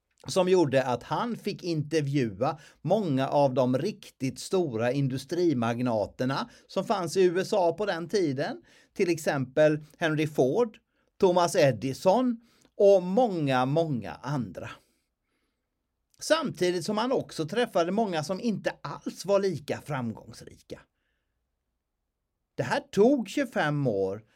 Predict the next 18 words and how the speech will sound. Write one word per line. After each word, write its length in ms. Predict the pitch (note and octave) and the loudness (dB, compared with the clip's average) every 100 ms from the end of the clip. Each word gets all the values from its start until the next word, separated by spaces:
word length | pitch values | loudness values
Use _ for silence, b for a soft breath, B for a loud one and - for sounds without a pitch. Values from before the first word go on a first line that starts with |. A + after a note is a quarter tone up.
| _ _ - | _ _ 0
det 260 | A3 A#3+ | 2 2
tog 460 | - G#3 C#4 F3 - _ | 4 4 4 0 -8 _
tid, 560 | - D#3 F#3+ C4 A3 - | -6 0 0 0 -4 -10
det 260 | A#2+ C#3+ C3 | -6 -2 -4
tog 500 | - D#3+ C#3+ B2+ A#2+ | -2 0 0 -2 -8
kraft, 680 | - B2+ - - - - _ b b | -6 -6 -8 -16 -20 -20 _ b b
det 100 | - | -12
tog 480 | C3+ E3+ C3 A#2 A2+ | -2 -2 0 -4 -4
väldigt 680 | F#3+ A#3 F#3+ B2+ A#2+ A3 A3+ | -2 0 -2 -2 -2 -2 -2
mycket 500 | G#3+ A#3 - F3 F3 | -2 -2 -2 0 0
att 140 | D#3+ E3+ | 0 -4
man 160 | D#3+ | -4
satt 300 | D3 D#3 D3 | -2 -6 -4
och 200 | D#3 - | -6 -6
tänkte 720 | - G3 D#3+ B2 - C#3+ C#3 - | -6 -2 -2 -4 -4 -2 -2 -2
och 120 | F#3 | -8
sen 400 | - C3+ A2 A2+ | -4 -4 -2 -4
skrev. 680 | A#2 - - D#3 - B3+ A#3 | -6 -10 -6 -6 -6 -6 -8